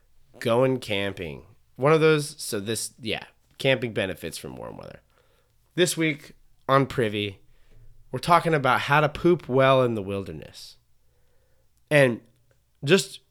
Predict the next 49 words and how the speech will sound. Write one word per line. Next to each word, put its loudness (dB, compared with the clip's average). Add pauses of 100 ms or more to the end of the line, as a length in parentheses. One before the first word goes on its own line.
(280)
as 4
with -2
every, 2
you 2
know, 0 (400)
we, -4
we -2
couldn't 4
just -4
jump 2
right 4
in 0
and -4
start -6
talking -8
about -16
camping. -12
We 4
have 4
to -14
talk -2
about, 2
like, -2
where 2
does 0
this 0
idea -2
come -14
from? -16 (460)
And 4 (360)
honestly, 2
it, -6
it -2
really 8
seems 4
like 4
it -2
should -2
be 0
a 2
lot 0
more -4
simple -6
than -6
it -8
really -8
is. -12
Like, -2 (1040)
<sighs> -20